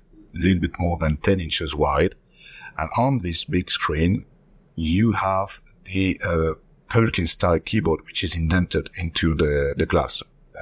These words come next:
Uh, so you, you feel with your fingers, when you put your fingers on the screen, you feel like, uh, fingerprints, like grooves. And this is where you, uh, put your hands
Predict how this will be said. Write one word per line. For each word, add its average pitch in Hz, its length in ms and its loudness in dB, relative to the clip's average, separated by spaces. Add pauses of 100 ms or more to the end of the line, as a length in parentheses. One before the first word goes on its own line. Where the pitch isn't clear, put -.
Uh, 73 140 0
so - 220 0
you, 80 200 4
you 82 220 0
feel 101 260 4
with 85 180 0
your 76 120 0
fingers, 95 500 2 (440)
when 82 100 -2
you 78 80 2
put - 200 0
your - 60 0
fingers 90 320 2
on 82 100 0
the 73 80 0
screen, 90 300 0
you 82 80 2
feel 87 260 2
like, 80 320 -2
uh, 76 120 2
fingerprints, 85 680 0 (120)
like 76 180 -2
grooves. 82 440 -6 (400)
And 80 240 -2
this 87 180 0
is 90 160 0
where 80 340 0
you, 80 560 0
uh, 73 400 -2
put - 220 0
your 78 140 2
hands 80 280 -2